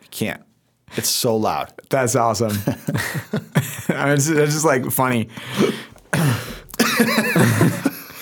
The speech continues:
Speaker 2: Um, I got some more questions, and I'm gonna kinda get, I'm try-, I was trying to, when I was writing these questions, I actually wrote 'em last week, but when I was writing these questions, I was trying to, like, maybe go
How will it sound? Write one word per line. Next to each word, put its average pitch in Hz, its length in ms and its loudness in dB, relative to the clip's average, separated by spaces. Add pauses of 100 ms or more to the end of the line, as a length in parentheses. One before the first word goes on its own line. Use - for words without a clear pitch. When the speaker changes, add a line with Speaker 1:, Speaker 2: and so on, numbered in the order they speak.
(580)
Speaker 2:
Um, 147 280 4
I 147 120 2
got 185 160 8
some 185 120 4
more 175 140 6
questions, 143 560 2
and 151 180 0
I'm 143 120 2
gonna 160 200 4
kinda 160 240 2
get, 147 380 4 (440)
I'm 147 220 2
try-, 170 220 2
I - 100 2
was 165 140 4
trying 208 240 2
to, 196 60 4
when 156 100 4
I - 20 4
was 139 100 4
writing 156 240 4
these 135 100 0
questions, 135 460 2
I 131 120 0
actually 131 220 0
wrote 127 180 4
'em 123 80 4
last 107 260 0
week, 131 200 2
but 123 60 2
when 120 60 2
I 120 40 2
was 117 120 2
writing 135 200 4
these 131 120 2
questions, 131 280 0
I - 20 2
was 113 100 0
trying 151 220 0 (180)
to, - 60 -16 (420)
like, 123 340 2 (340)
maybe 180 300 4
go 160 480 6